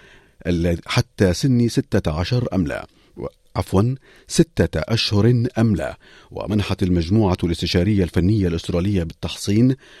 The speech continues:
والمعروفة باسم إيه تي إيه جي آي الموافقة على توفير لقاح موديرنا للأطفال في وقت سابق من هذا الأسبوع،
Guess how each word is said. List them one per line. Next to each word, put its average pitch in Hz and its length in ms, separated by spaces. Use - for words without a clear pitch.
والمعروفة 87 580
باسم 123 480
إيه 107 120
تي 120 300
إيه 104 160
جي 85 300
آي 117 340
الموافقة 98 600
على 95 160
توفير 90 540
لقاح 107 380
موديرنا 110 720
للأطفال 107 960
في 92 160
وقت 95 380
سابق 92 560
من 87 200
هذا 90 180
الأسبوع، 80 480